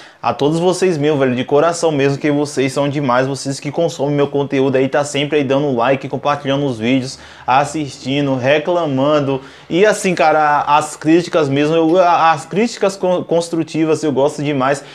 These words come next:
porque só através dessas críticas é que eu aprendo muito. Muitas pessoas criticam meu português, "Ô, Emerson,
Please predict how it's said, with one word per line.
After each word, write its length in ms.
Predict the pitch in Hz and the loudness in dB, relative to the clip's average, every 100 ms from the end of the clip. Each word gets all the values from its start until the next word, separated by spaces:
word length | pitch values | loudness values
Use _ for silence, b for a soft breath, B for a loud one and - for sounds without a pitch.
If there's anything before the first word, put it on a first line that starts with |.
| B | B
porque 240 | - 131 170 | -4 0 2
só 180 | 175 190 | 2 2
através 460 | 208 208 170 175 | 4 4 4 4
dessas 400 | 175 220 226 196 | 2 2 0 -2
críticas 480 | - 180 185 - 147 | -2 -2 0 -2 0
é 120 | 135 | -2
que 100 | 143 | 2
eu 60 | 175 | 2
aprendo 460 | 160 160 160 165 | 2 0 -2 0
muito. 300 | 165 143 139 | 0 0 0
Muitas 260 | 143 175 190 | 0 -2 -2
pessoas 360 | 190 175 180 175 | 0 0 0 -2
criticam 360 | 180 - 180 | -4 -2 -2
meu 120 | 170 | -2
português, 420 | 165 175 170 165 175 | 0 0 2 0 2
"Ô, 40 | |
Emerson, 360 | 175 143 131 | 0 0 -4